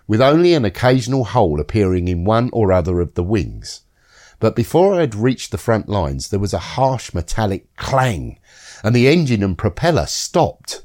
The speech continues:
One of the cylinders must have been shot through, and the motor, suffering internal damage, had packed up. There was nothing for it except to glide dead straight,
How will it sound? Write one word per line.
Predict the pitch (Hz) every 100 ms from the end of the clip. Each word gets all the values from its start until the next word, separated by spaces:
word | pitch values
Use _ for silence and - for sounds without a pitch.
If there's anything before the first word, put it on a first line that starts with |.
| - - _ _ _ -
One | 135 180
of | 160
the |
cylinders | 98 - 156 110 73 62
must | 95 90 87
have |
been | 92 85
shot | - 117 -
through, | - 101 64 - - -
and | 110
the | 113
motor, | 131 180 160 - 80
suffering | - - 107 - 95 101
internal | 95 85 - 120 90
damage, | 76 120 73 76 - - -
had | 120 -
packed | - 160 - 175
up. | 160 69 - _ _ _ _
There | 135 131
was | 120
nothing | 127 175 165 - 170
for | 151 165 147 78
it | 78 -
except | - - 123 -
to | 98
glide | 113 110 92 -
dead | 117 107
straight, | - - 92 69